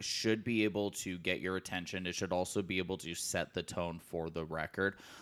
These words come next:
Um, and this does exactly that. Um, the weird thing about this one is I remember listening to it, and over the course of the first, I believe it was m-, almost minute, minute and a half,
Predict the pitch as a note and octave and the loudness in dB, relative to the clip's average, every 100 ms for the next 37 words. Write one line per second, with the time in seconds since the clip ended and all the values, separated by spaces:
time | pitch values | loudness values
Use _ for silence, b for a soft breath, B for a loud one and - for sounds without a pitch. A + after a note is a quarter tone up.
0 | B - F#2+ F#2+ G2 G#2+ - A#2+ A2+ G#2+ | B 4 4 4 4 2 6 6 6 4
1 | F#2+ G2 F2 F#2 F#2 F2 D#2 D2 C2 - | 2 2 4 2 2 -2 0 -2 -2 -6
2 | B B B F#2 F2 D#2+ - _ A2+ A2 | B B B 2 4 2 -2 _ 0 4
3 | B2 A#2+ F3 C4+ - D#3+ D3 A#2+ G2+ F#2 | 4 4 2 2 -4 0 2 4 4 4
4 | F#2 G2 F2 - F2+ F2 F2 F2+ F2+ F2+ | 4 0 0 -2 -2 0 0 0 0 2
5 | F#2+ G#2+ D3 D#3 G#2+ F#2+ - G2 F2+ - | 4 4 4 0 2 0 0 -2 -2 -2
6 | G#2 F#2 F2+ F#2+ - G#2+ G#2+ G2+ G2+ - | 0 4 4 2 0 2 4 4 2 -2
7 | - - B2 D3 D3 B2 - - A2 A2+ | 0 4 4 4 2 2 -2 4 4 4
8 | G#2 F#2+ - F#2+ F#2+ G2+ F#2 F#2+ G#2 B2 | 0 -2 0 -2 0 -2 -2 -2 -2 0
9 | D#3+ D#3+ A2+ - F#2+ G#2 G#2 G#2 F#2+ F#2+ | 2 2 2 -4 -6 -2 0 0 -2 -4
10 | F#2+ G2 A2+ - F#2+ G#2 E2+ F2+ F#2 F#2 | -2 2 2 2 0 0 -2 -4 2 4
11 | F2 | 2